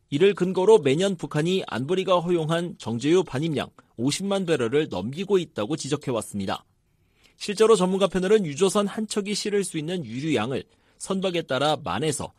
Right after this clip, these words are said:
삼만 배럴로 추정해왔는데, 올해 상반기에 포착된 마흔두 척의 같은 기준을 적용할 경우 북한은 최소 사십이만에서 최대 백이십육만 배럴의 유류를 반입했다는 계산이 가능합니다.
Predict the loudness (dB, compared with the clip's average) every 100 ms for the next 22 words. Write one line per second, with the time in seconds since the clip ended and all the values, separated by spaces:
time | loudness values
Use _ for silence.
0 | _ -12 -8 0 0 0 -2 0 0 -2
1 | -4 -4 -2 -2 -2 -4 -6 -8 _ _
2 | _ _ _ 0 0 0 -2 -2 -2 2
3 | 0 2 -2 -2 -6 -4 -2 -2 -4 -4
4 | -2 -2 -4 -8 -6 -2 0 0 -4 -6
5 | -4 -4 -6 -4 -4 -4 -4 -2 -2 -2
6 | -2 -4 -6 _ _ _ -10 -2 0 -2
7 | -4 _ -6 -2 0 0 -2 -4 -2 -2
8 | -2 -2 -4 -8 _ _ -6 -2 2 2
9 | 0 _ -4 -2 -4 -2 -2 -4 -2 -2
10 | 0 0 2 0 -2 -4 -4 -2 -2 -4
11 | -6 -4 -4 -6 -4 -6 -6 -8 -8 -6
12 | -6 -6 -4 -4 -6 -6 -8